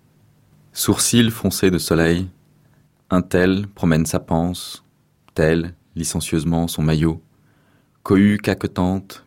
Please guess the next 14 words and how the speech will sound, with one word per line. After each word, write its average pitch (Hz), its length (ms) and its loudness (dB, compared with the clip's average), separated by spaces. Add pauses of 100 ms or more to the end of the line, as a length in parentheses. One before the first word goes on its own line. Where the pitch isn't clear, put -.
multicolore, 85 720 -2
chassé-croisé, 82 680 -6 (840)
tournesol 101 560 4
de - 60 -4
toutes - 340 -6
espèces, - 640 -2 (100)
piqué 90 320 -2
à 80 80 0
grands 95 240 0
cris 92 240 -4
de 78 60 -4
couleurs, 82 580 -2 (1040)
oléophile, 90 680 2
planton, 87 680 -4